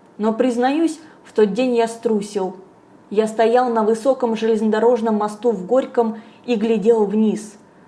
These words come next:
Под мостом по рельсам катились вагоны, шли товарные эшелоны. В руках у меня был холщовый мешочек, в нём лежали сухари, булка, кусок сала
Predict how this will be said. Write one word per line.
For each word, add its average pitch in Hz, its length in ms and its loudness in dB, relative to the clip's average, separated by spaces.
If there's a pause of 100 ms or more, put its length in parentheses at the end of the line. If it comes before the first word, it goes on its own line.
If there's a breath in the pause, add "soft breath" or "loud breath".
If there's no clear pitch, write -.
(300 loud breath)
Под 294 160 2
мостом 254 500 -2
по 208 140 0
рельсам 233 480 0
катились 208 540 -4
вагоны, 202 580 2 (180 loud breath)
шли 262 420 -2
товарные 233 760 0
эшелоны. 226 760 2 (480 loud breath)
В 254 40 0
руках 285 400 -2
у 262 60 0
меня 247 340 2
был 240 240 2
холщовый 240 600 2
мешочек, 240 640 -2 (300 loud breath)
в 233 120 4
нём 254 220 0
лежали 240 460 2
сухари, 220 600 -2
булка, 226 600 0 (220 loud breath)
кусок 269 360 0
сала 247 440 0